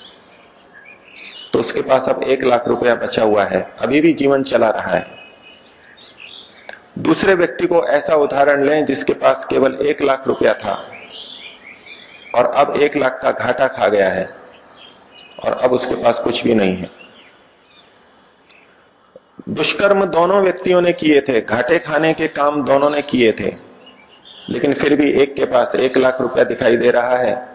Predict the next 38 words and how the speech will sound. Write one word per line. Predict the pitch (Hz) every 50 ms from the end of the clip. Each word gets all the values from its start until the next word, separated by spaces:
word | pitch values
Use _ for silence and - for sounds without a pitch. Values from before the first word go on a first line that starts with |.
| - - - - - - - - - - -
और | - 110 107
दूसरे | 107 110 127 127 - 123
के | - - 117
पास | - 117 117 - -
कुछ | - 123 117 -
भी | - 127
दिखाई | 113 110 - 123 117 107
नहीं | 107 104 104 98
दे | 92 95 95
रहा। | 92 90 90 90 - - - - - _ _ _ _ _ _ _ _ _ _ _ _ _ _ _ _ _ _ _ _ -
यूं | - 117
लगता | 131 139 135 - - 156
है | 151 151 151
कि | 143 143 135
बुरे | 117 131 139 151 156 147
कर्म | 151 147 147 147 147
तो | 143 - 143 123
दोनों | 110 123 131 143 147 151
ने | 151 147 143
किए | - - 131 131 131
थे, | 131 135 139 131
लेकिन | 123 120 117 - 123 120 120
फल | - - 139 135 131 117 113 - - - - - - - - - - - - -
एक | 120 120 120 117 107
जैसा | 92 107 107 104 - 113
नहीं | 98 98 92 92 92
है। | 92 92 87 - - - - - - _ _ _ _ _ _ _ _ 523 508 480 466 494 480 - - - - - - - - - _ _ _ _ -
हम | - 156 185 196
यदि | 185 185 180 185 190 185 - - - 151
एक | 185 196 196 196
अंश | 165 165 165 165 -
को | - - 170 160
देखेंगे | 139 131 135 135 139 160 151 156 151 151
तो | 151 - 147 - - - - - 123
ऐसा | 127 135 131 135 - 143 139 131
भाव | 131 - - - 131 131 135 135 127
मन | 120 117 120 131 131 127 -
के | 123 117